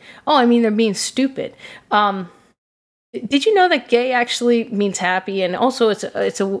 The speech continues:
word to use to describe somebody. So it, you're not using it in the way you think you're using it. "Oh, no, but it means stupid." So what if I said your name,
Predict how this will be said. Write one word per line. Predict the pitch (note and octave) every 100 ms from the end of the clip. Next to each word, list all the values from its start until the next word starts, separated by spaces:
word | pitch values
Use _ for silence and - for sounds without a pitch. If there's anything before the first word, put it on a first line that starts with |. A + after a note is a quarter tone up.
| - -
word | G3+ F#3+
to | G3
use | B3 G#3+ G3
to | F#3+
describe | F#3+ - B3+
somebody. | C4 G3+ F#3
So | - G#3 -
it, | A3+ - -
you're | A3+ B3+
not | D#4
using | B3+ C4 B3+
it | A3+
in |
the | G3+
way | G3+
you | G3
think | - F4+ F4+
you're | A3+
using | F#3+ F3+ E3+
it. | -
"Oh, | D4+ C4+
no, | D4+ D#4+
but | C#4
it | D4+
means | D#4+ D4
stupid." | - D4+ - D#3 - - - - -
So | - A#3 G#3+ G#3
what | - A3+
if | D4 C4
I | A3
said | - F#3+ F#3 F#3 G3 - _ _ _
your | F#3+ B3+
name, | A3+ E3+ E3 A3